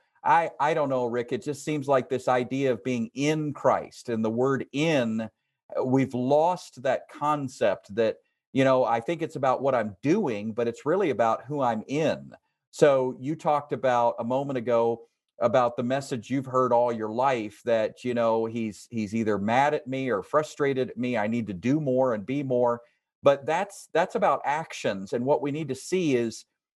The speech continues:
you know, it's not about what we're doing. It's about who we're in. And we were in Adam. Now we're in Christ. And that's what makes us pleasing,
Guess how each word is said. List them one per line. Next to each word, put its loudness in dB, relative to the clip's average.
you 4
know, 6
it's -6
not 2
about 2
what 0
we're -4
doing. 0
It's -6
about 0
who 0
we're -2
in. 0
And 2
we 2
were -2
in 0
Adam. 0
Now 2
we're 0
in -2
Christ. 0
And -2
that's -2
what 2
makes -4
us -4
pleasing, -2